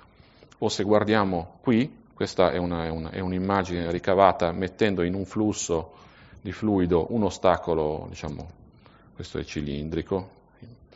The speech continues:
e c'è tutta una regione di flusso regolare e qui dietro si formano quelle che chiamiamo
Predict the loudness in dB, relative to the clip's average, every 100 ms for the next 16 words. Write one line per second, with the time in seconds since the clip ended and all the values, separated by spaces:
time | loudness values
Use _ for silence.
0 | _ -20 -12 -6 -2 -2 0 2 2 2
1 | 2 2 0 -4 -14 -10 -4 -2 2 4
2 | 6 6 6 2 -4 -6 -2 -2 -2 -8
3 | -6 -4 -2 -2 -2 -6 -8 -10 -8 -6
4 | -8